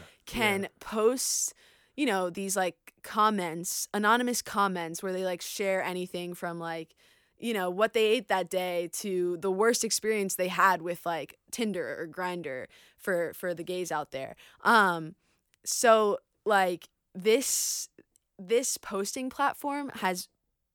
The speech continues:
Speaker 1: probably some of the weirdest, but also funniest, and also, like, not funny, like, trying too hard to be funny content ever. And we decided that sharing our top yaks of the week would be an interesting kind of closing out of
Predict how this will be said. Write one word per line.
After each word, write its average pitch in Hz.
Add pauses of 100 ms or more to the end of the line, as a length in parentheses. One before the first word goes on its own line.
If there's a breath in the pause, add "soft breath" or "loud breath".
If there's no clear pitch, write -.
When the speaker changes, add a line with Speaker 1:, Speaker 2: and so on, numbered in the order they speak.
Speaker 1:
probably 240
some 262
of 247
the 202
weirdest, 180 (320 soft breath)
but 214
also 196
funniest, 202 (320 soft breath)
and -
also, 311
like, 330
not 170
funny, 233
like, 175
trying 180
too 180
hard 156
to 190
be 208
funny 233
content 180
ever. 180
And 190
we 190
decided 180
that 170 (300 loud breath)
sharing 214
our 180
top 180
yaks 165
of 170
the 165
week 156
would 170
be 165
an 170
interesting 175
kind 175
of 160
closing 170
out 160
of 165